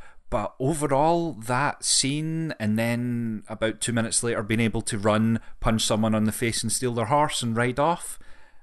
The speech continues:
it just felt too much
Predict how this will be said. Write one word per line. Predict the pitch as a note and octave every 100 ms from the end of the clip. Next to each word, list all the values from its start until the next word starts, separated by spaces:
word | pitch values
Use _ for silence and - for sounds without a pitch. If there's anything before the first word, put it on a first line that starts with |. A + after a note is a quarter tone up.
| - -
it | A#2 G#2+
just | C#3+ C#3 - - - -
felt | - A2+ G#2+ G#2 G2 - - - - - - - - - _ - -
too | - C#3+ C3
much | A2+ C#3+ - - - -